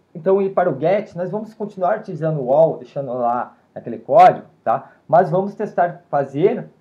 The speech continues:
todos os outros verbos do nosso crude, é óbvio, não é? Óbvio. Então, veja bem, é, esses métodos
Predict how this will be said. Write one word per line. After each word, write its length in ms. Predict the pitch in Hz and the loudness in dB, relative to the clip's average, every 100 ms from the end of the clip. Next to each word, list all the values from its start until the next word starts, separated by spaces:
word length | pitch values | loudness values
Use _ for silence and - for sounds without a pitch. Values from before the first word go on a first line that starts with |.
| _ | _
todos 240 | 226 240 | -2 -2
os 20 | |
outros 220 | 240 233 151 | -6 -8 -4
verbos 380 | 156 180 190 | 0 0 -2
do 160 | 165 277 | -10 -4
nosso 300 | 208 160 160 | 0 0 0
crude, 320 | 240 254 175 | -4 -4 0
é 40 | 143 | 4
óbvio, 500 | 156 170 107 - 98 | 4 4 -4 -12 -10
não 120 | 104 | -6
é? 320 | 113 185 233 _ | -2 -4 -6 _
Óbvio. 360 | - 135 - - _ _ _ _ | 0 0 0 -12 _ _ _ _
Então, 320 | 156 156 220 | -6 -2 -2
veja 260 | 240 240 208 | -2 0 0
bem, 300 | 135 110 - _ - _ _ | 0 -6 -12 _ -20 _ _
é, 400 | 147 143 143 143 - | 4 6 6 2 2
esses 360 | 233 240 175 | 0 0 -8
métodos 680 | 135 139 - - - _ _ | -4 -4 -4 -10 -20 _ _